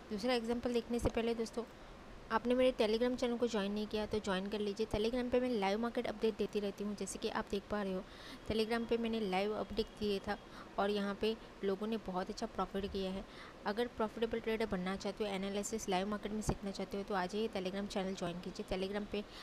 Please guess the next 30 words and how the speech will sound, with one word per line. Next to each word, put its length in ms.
आपको 240
बहुत 240
कुछ 120
सीखने 320
मिलेगा 340
live 300
market 280
में, 140
जिससे 220
आप 160
अच्छा 320
एक 60
profit 320
निकाल 300
पाओगे 420
अपनी 260
daily 320
basis 400
में। 100
आ 60
जाइए 280
Telegram 380
channel 300
ज्वाइन 260
कीजिए। 340
Telegram 320
चैनल 260
का 80
लिंक 340
आपको 320